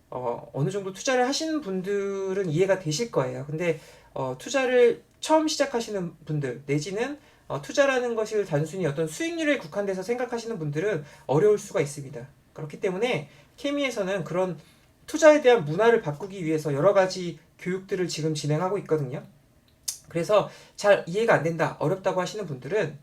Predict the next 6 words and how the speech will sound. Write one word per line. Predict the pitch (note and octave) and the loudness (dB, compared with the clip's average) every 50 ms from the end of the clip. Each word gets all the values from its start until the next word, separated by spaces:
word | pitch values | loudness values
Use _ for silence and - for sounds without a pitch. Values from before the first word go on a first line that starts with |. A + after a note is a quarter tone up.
| - _ _ - | -20 _ _ -16
어, | - - - - - - - _ _ _ | -14 -14 -12 -12 -14 -16 -18 _ _ _
꼭 | - - B3+ D4 C#4+ - _ _ _ _ _ _ _ _ | 0 2 2 2 0 -6 _ _ _ _ _ _ _ _
케미에서 | - - B3 B3 B3 A#3+ A#3 A3+ G#3+ | -12 -8 -4 0 0 0 0 0 -4
진행하고 | - - E3+ E3+ E3+ E3+ D#3+ D#3+ D#3+ | -6 -6 -6 -4 -4 -4 -2 -2 -2
있는 | D3+ D3+ D#3 D3+ | -2 -2 -2 -4
교육들에 | D3 - D#3 F3 E3+ - - C#3+ C3 C#3 D#3 D3 B2+ - | -4 -4 -4 -4 -4 -6 -6 -6 -2 -2 -2 -2 -2 -6